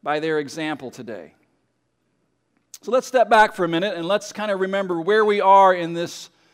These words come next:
uh, story in the book of Acts. The book of Acts unfolds the story, the account of the very first Christian church, right? In fact, we're discovering there are a lot of firsts in the book of Acts. The first church,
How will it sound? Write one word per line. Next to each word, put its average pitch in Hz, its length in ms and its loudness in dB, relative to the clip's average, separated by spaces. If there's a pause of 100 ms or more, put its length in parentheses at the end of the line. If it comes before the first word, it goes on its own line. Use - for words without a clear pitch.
(340)
uh, 139 360 -10
story 214 580 0
in 185 80 -6
the 185 60 -6
book 196 180 -4
of 190 140 -2
Acts. 175 480 4
The 156 80 -14
book 208 180 -2
of 190 100 -8
Acts 202 440 2
unfolds 233 800 4
the 247 140 -14
story, 190 680 -4 (760)
the 151 80 -12
account 185 500 -2
of 165 80 -12
the 156 80 -10
very 196 300 -4
first 190 640 -2
Christian 180 640 -10
church, 131 460 -10
right? 175 320 -2 (880)
In - 80 -20
fact, 220 400 4
we're 202 120 -4
discovering 220 440 -2
there 240 140 -2
are 233 80 2
a 220 60 4
lot 262 220 6
of 190 120 0
firsts - 920 0
in 214 120 -8
the 214 80 -8
book 220 180 -2
of 214 100 -4
Acts. 214 420 2
The 165 100 -14
first 185 360 -8
church, 247 720 -2